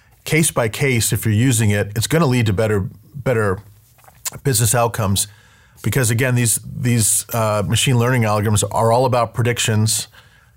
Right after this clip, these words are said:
and humans applying judgment against their predictions. If the predi-, prediction's better, the judgment's more valuable, it'll lead to a better business decision, which will lead to a better business result. I think it's really that,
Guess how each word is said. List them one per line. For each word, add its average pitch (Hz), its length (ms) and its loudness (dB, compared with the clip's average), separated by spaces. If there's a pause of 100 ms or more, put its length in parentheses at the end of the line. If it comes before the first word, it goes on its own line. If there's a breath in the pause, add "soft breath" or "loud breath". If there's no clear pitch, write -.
(180 soft breath)
and 110 540 0
humans 131 420 0
applying 113 320 0
judgment 113 340 0
against 110 240 0
their 113 100 -2
predictions. 113 600 0
If - 300 -4
the 113 80 -4
predi-, 135 360 -2
prediction's 135 440 0
better, 104 500 0 (480 loud breath)
the - 80 -4
judgment's 120 500 0
more 117 140 2
valuable, 104 680 0
it'll 107 160 0
lead 127 200 2
to 127 100 0
a 117 60 2
better 107 240 2
business 107 300 0
decision, 104 420 0
which 104 160 0
will 110 240 -2
lead 117 240 0
to 120 80 2
a - 20 0
better 107 240 0
business 104 380 -2
result. 104 300 0
I 113 100 -2
think 117 180 -2
it's 107 140 -4
really 113 280 0
that, 104 340 -2